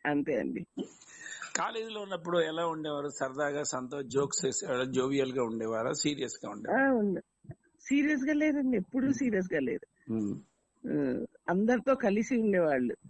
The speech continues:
Speaker 2: ఉమ్.
Speaker 1: నేనేంటి వీళ్ళతో కలవడం ఏంటి అన్న భావన లేదు ఆవిడకి.
Speaker 2: ఉమ్.
Speaker 1: అందరితో కలిసి ఉండేవాళ్ళు, చాలా సరదాగా ఉండేవాళ్ళు,
Speaker 2: ఉమ్.
Speaker 1: బాగుండేవాళ్ళు. ఓ-,
Speaker 2: మరి ఆ
Speaker 1: ఆవిడకి ఉన్న
Speaker 2: ఉమ్.
Speaker 1: ఓపికకి మెచ్చుకోవాలి.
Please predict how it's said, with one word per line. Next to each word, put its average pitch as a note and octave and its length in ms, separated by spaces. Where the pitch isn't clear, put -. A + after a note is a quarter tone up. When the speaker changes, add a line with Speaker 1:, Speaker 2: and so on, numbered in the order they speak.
Speaker 2:
ఉమ్. A#2 400
Speaker 1:
నేనేంటి A3 720
వీళ్ళతో G3+ 340
కలవడం F#3+ 500
ఏంటి F#3+ 240
అన్న F3 160
భావన E3 440
లేదు E3+ 280
ఆవిడకి. A#2+ 400
Speaker 2:
ఉమ్. B2 360
Speaker 1:
అందరితో F#3+ 420
కలిసి F3 360
ఉండేవాళ్ళు, F3+ 380
చాలా F#3 440
సరదాగా E3 560
ఉండేవాళ్ళు, C#3+ 600
Speaker 2:
ఉమ్. - 360
Speaker 1:
బాగుండేవాళ్ళు. C#3+ 840
ఓ-, G3+ 120
Speaker 2:
మరి D3+ 180
ఆ C#3+ 240
Speaker 1:
ఆవిడకి F#3+ 340
ఉన్న A3 880
Speaker 2:
ఉమ్. G#3+ 80
Speaker 1:
ఓపికకి A3+ 600
మెచ్చుకోవాలి. E3+ 720